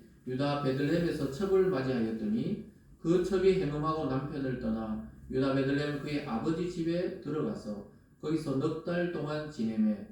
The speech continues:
그의 남편이 그 여자에게 다정하게 말하고 그를 데려오고자 하여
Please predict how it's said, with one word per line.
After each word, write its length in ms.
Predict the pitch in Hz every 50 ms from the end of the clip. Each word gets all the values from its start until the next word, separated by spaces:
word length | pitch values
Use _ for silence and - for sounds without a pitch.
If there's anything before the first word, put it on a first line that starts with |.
| - - _ _ _ _ _ -
그의 220 | 165 170 175 170
남편이 500 | 160 160 175 175 - 175 165 160 151 147
그 180 | 147 147 147 143
여자에게 520 | 135 131 139 143 135 131 131 127 120 -
다정하게 580 | - 104 107 107 123 123 123 143 165 175 175 117
말하고 680 | 110 104 104 107 107 104 107 113 131 160 - - - - - - - - -
그를 320 | 165 165 160 160 156 143
데려오고자 640 | 131 127 131 143 156 160 160 170 170 160 156 135 120
하여 360 | 113 110 107 107 101 -